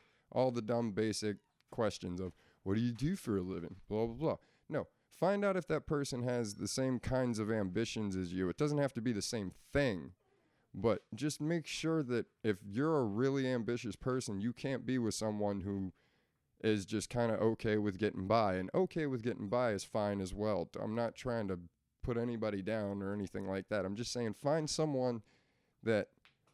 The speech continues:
is on your level, like, not just physically. I'm not talking physically. I'm talking, like, on a personality level. Find someone that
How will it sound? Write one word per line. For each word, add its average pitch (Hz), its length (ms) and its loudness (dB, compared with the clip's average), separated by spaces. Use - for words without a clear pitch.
is 127 120 4
on 170 300 4
your 143 240 2
level, 113 400 2
like, 98 280 -4
not 147 300 0
just 131 300 -2
physically. 107 720 0
I'm 110 60 -2
not 123 180 -2
talking 123 340 -2
physically. 98 440 -4
I'm 95 100 -4
talking, 104 320 -2
like, 95 180 -4
on 101 160 -2
a - 60 -4
personality 113 800 -2
level. 92 280 -2
Find 151 380 -4
someone 127 560 -2
that 107 220 -2